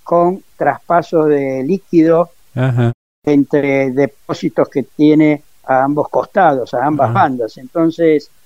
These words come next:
Speaker 1: la estabilidad es bastante buena.
Speaker 2: Ajá.
Speaker 1: Lo que tiene el Almirante Irizar es un movimiento como de trompo, que es bastante enloquecedor, digamos. No se escora, sino que tiene un movimiento de precesión que es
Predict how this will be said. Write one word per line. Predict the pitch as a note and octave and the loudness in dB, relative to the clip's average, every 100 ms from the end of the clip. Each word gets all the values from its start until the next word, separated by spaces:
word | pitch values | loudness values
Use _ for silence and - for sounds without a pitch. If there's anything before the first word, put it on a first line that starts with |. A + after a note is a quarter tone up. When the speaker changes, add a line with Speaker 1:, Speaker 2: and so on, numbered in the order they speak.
| - | -2
Speaker 1:
la | C#3+ | -2
estabilidad | C3+ - D3 D3 D3+ E3 F3 F#3+ F#3+ F#3 - | 0 0 2 4 4 4 4 4 2 0 -6
es | D#3+ C#3+ B2 | -8 -8 -8
bastante | C#3 A#2+ - D#3+ D#3 D3 D3 | -8 -8 -8 -8 -8 -6 -2
buena. | F3+ F#3+ B2 A2+ - - | 2 0 -2 -10 -16 -8
Speaker 2:
Ajá. | B2+ C3+ A2+ | -4 0 0
Speaker 1:
Lo | F3 | -2
que | - E3+ E3+ | -2 -2 -2
tiene | - A#3 B3 G3+ | 0 0 2 2
el | E3+ | 0
Almirante | D3+ F3 G3+ - | 0 0 0 2
Irizar | G3 G#3+ A#3 G#3 G3+ G#3 - | 2 2 0 0 0 0 -2
es | E3 E3 - | -4 -4 -4
un | F3 D#3+ | -2 0
movimiento | D#3 D#3 F#3 G3 D#3 | 2 2 0 -2 -2
como | C#3+ C3+ | 0 -2
de | C3+ | -4
trompo, | B2 A3 G3+ C#3 B2 - - - _ _ - | -2 0 2 2 -2 -4 -6 -8 _ _ -2
que | E3 | 2
es | F3+ | 2
bastante | D#3+ C3+ - F#3 F3+ E3 D3+ | 2 0 0 -2 0 0 0
enloquecedor, | C3+ B2+ - B2+ - C#3+ F3 C#3+ | 0 -2 -4 -8 -2 2 2 2
digamos. | B2 C#3 C#3+ B2 - _ _ - | 0 0 0 -2 -4 _ _ -4
No | F3 | -2
se | F#3+ E3+ | 0 -2
escora, | - - A3 F3+ D3 C3+ | -2 -2 2 2 2 -2
sino | - D3+ E3+ | -4 -4 -4
que | - F3 D#3 _ _ _ | -2 0 0 _ _ _
tiene | A3 A3 | -2 0
un | F#3+ | 2
movimiento | E3+ D#3+ E3+ G3 F#3+ E3+ | 2 2 0 -2 2 2
de | D#3 | 2
precesión | - D3 - C#3 - F#3+ F#3+ | 0 -6 -4 -6 -2 -2 0
que | D#3+ D3+ D#3 | 0 2 2
es | C#3 | 0